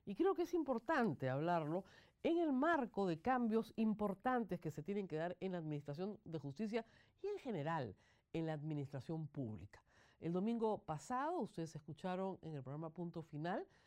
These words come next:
unos audios del presidente entonces de la Corte Superior del Callao, Walter Ríos, intercambiando favores sexuales. Es decir, tú te acuestas conmigo, yo te doy una encargatura.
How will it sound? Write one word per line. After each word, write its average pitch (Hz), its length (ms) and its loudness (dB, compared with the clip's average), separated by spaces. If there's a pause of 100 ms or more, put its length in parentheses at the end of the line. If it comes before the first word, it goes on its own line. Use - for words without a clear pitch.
(260)
unos 170 360 -2 (100)
audios 240 640 0
del 160 460 -4
presidente 160 580 -4
entonces 147 640 -4
de 143 60 -4
la 131 100 -2
Corte 160 300 -2
Superior 143 480 -4
del 139 120 -2
Callao, 175 420 -2 (360)
Walter 214 460 0
Ríos, 220 440 -2 (380)
intercambiando 320 1300 -2 (100)
favores 214 400 -2
sexuales. - 640 -12 (600)
Es 202 100 0
decir, 214 360 2 (640)
tú 131 80 -10
te 143 80 -6
acuestas 175 280 -6
conmigo, 427 520 4 (380)
yo 160 180 -6
te 160 80 -4
doy 160 100 0
una 160 160 -2
encargatura. 123 600 -6